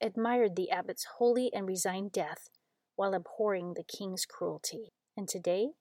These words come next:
April tenth, is his feast day. Devotion of the month. The month of April is traditionally dedicated to devotion to Jesus in the sacrament of the Holy Eucharist. The Catholic Church teaches that the Blessed Sacrament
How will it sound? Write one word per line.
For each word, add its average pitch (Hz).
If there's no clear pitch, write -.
April 175
tenth, 214
is 175
his 175
feast 196
day. -
Devotion 311
of 370
the -
month. 175
The 196
month 196
of 339
April 196
is 180
traditionally 247
dedicated 175
to 226
devotion 202
to 269
Jesus -
in 208
the 196
sacrament 247
of 185
the -
Holy 196
Eucharist. -
The 240
Catholic 285
Church -
teaches -
that 180
the 180
Blessed 196
Sacrament 170